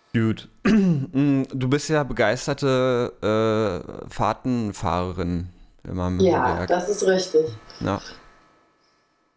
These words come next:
Speaker 1: Wie fühlt sich das jetzt gerade an für dich, ähm, dass jetzt sozusagen für dieses Jahr alles abgesagt worden ist?
Speaker 2: Ähm, ich bin schon traurig, vor allen Dingen, weil die längere Fahrt, die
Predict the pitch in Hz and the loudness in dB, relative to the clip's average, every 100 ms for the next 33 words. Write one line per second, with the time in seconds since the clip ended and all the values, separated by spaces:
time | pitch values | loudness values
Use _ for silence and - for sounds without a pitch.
0 | - 110 - 117 123 120 117 - - 107 | -4 -2 0 0 0 -2 -2 -4 0 0
1 | 107 107 123 - 120 123 - - 95 104 | 0 0 -2 -2 -2 -2 -4 -4 0 0
2 | 104 104 101 - 104 - 92 - 95 98 | 0 0 -2 -4 -6 -6 -10 -6 -2 -2
3 | 101 - 101 101 104 - 87 - - - | -4 -6 -8 -6 -4 -4 -4 -8 -12 -12
4 | 107 101 104 - 107 110 110 117 - - | -6 -2 -2 -4 -6 -4 -6 -8 -12 -20
5 | _ _ _ _ _ _ _ _ _ 196 | _ _ _ _ _ _ _ _ _ 2
6 | 185 175 175 180 180 180 196 202 202 190 | 4 2 0 -2 -2 0 2 2 2 2
7 | 202 190 190 202 196 175 180 190 202 196 | 2 2 4 2 4 4 4 4 0 0
8 | - - 180 180 185 185 170 165 165 170 | 0 2 2 4 4 4 4 4 4 2
9 | 170 165 165 156 156 175 190 190 180 - | 2 2 2 2 2 2 2 2 0 0
10 | 175 170 - | 0 0 0